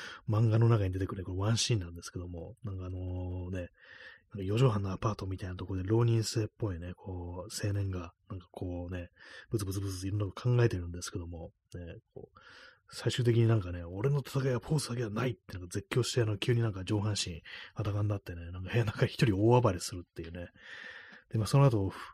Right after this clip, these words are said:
銭湯に行って、いい腕はあるっていうね、なんかいうふうに終わり方をするっていうね、結構謎ななんかあのね、短い漫画なんですけども、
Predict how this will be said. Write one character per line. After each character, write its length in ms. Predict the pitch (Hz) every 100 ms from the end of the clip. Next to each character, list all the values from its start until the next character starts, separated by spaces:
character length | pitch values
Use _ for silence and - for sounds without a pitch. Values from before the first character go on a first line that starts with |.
| -
銭 280 | - 143 123
湯 100 | 87
に 60 | 85
行 80 |
っ 40 | - -
て、 260 | 87 82 - _ _ - - - - - _ _ -
い 220 | 120 107
い 60 |
腕 180 | 98 98
は 180 | 98 92
あ 40 |
る 80 | 85 -
っ 40 | _
て 80 | -
い 40 | 87
う 60 |
ね、 100 | 87 - -
な 60 |
ん 40 | -
か 140 | -
い 20 |
う 40 | -
ふ 80 |
う 160 | 101 -
に 80 | 92
終 140 | 92
わ 120 | 98
り 80 | 104
方 180 | 107 101
を 60 | 98
す 120 | 110
る 80 | 107
っ 20 |
て 140 | -
い 20 |
う 40 | 87
ね、 40 |
結 100 | 107
構 80 | 95
謎 280 | 95 101 110
な 100 | 104
な 120 | 104
ん 60 | 95
か 160 | 85
あ 40 | 85
の 360 | 82 85 82
ね、 120 | 87 92
短 240 | 95 98
い 40 | 90
漫 180 | 98 113
画 120 | 98
な 100 | 127
ん 60 | -
で 80 | -
す 100 | -
け 100 | 90
ど 100 | 85
も、 160 | 82